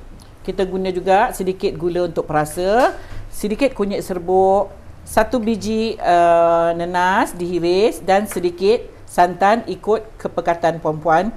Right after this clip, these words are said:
eh, selera perempuan, ya. Okey, pertama sekali kita perlu goreng ayamnya. Okey, kita akan panaskan minyak di kuali.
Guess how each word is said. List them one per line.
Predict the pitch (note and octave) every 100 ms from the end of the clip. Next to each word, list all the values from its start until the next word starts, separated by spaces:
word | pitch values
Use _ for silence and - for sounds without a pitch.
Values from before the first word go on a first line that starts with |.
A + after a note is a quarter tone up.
| - - - -
eh, | D#3 D#3
selera | D#3 - F3+ F3
perempuan, | E3+ D#3 D3 C#3
ya. | C#3+ E3 A3 F#4+ - - - - - -
Okey, | D#3+ C#3 A#2+ - -
pertama | - F3+ G3
sekali | - A#3 C4+
kita | A#3 A#3
perlu | G#3
goreng | G3 F#3+ G#3 A#3+
ayamnya. | A3+ E3 D#3 D#3+ E3 G3+ F#4+ - - - - - F#3 F3 F3+ F3 - - - - -
Okey, | - D#3+
kita | D3 - D#3
akan | D#3
panaskan | E3+ E3+ E3+ - G3+ G#3 A#3 A3+
minyak | F3 F3 D#3+
di | D#3
kuali. | D3+ D3 D3 E3 F#3+ B3